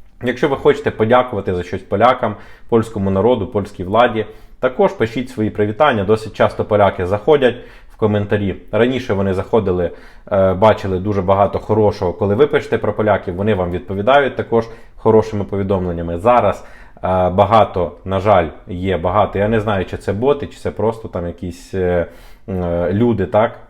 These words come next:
поляки, які заходять і реально пишуть, що українці, ви там нас задовбали.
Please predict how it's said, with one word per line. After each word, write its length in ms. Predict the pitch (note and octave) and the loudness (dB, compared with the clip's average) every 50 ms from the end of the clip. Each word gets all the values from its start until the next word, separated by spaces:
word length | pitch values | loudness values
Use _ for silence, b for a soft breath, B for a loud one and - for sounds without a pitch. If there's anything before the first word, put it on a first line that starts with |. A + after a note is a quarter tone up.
| - | -4
поляки, 440 | - G#2+ G#2+ G#2 G2 F#2+ - - F#2+ | -2 2 4 6 4 4 2 -2 -4
які 300 | F2+ F2+ F2 - - G#2 | -4 -4 -6 -8 -10 -6
заходять 600 | G2 A2 - - F#3 E3+ D3+ C#3+ A#2 - - - | -6 -6 -4 -2 -2 0 0 0 -4 -4 -8 -10
і 180 | - D3 D#3 C3+ | -6 -4 0 2
реально 320 | B2 A#2 A#2+ B2 A#2 G#2+ | 6 6 6 4 4 0
пишуть, 300 | - G#2+ G#2+ - F#2 - | -2 -4 -4 -4 -6 -14
що 120 | - - | -8 -8
українці, 460 | F2+ E2 - F#2+ G2 G2+ G#2 G2+ - F2 | -8 -4 -4 -4 -2 -2 -4 -6 -6 -4
ви 100 | F2+ F2+ | -4 -4
там 180 | - F2 E2+ | -4 -6 -6
нас 140 | F2 F2 E2 | -6 -6 -4
задовбали. 560 | F2 F2 E2 F2 E2+ D#2+ F2 E2 D#2 D2 C#2+ | -4 -4 -4 -4 -2 0 0 0 0 0 -6